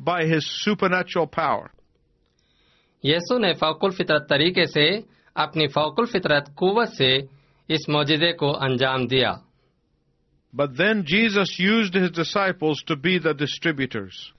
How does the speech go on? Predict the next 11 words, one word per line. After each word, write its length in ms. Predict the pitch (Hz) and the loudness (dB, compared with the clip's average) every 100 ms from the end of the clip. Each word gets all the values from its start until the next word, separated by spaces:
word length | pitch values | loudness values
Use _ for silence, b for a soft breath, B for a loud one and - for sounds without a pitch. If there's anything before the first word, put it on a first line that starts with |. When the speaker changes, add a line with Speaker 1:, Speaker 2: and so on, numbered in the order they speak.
| _ _ _ _ _ 127 | _ _ _ _ _ -2
Speaker 2:
مگر 220 | 135 147 | 0 0
پھر 180 | 147 147 | 2 2
یسوع 500 | 127 139 156 - 170 | 4 2 0 0 2
نے 240 | 160 165 | 2 2
اپنے 320 | 185 139 139 139 | 0 -2 0 0
شاگردوں 600 | 139 143 147 196 208 185 | 2 0 0 0 0 0
کو 220 | - 143 | 0 -2
بانٹنے 440 | 117 139 147 156 | 0 -2 -2 -2
والے 260 | 143 131 131 | 0 2 2
مقرر 440 | 123 123 131 131 | 0 0 2 2
کیا۔ 360 | 127 131 120 90 | 2 0 0 0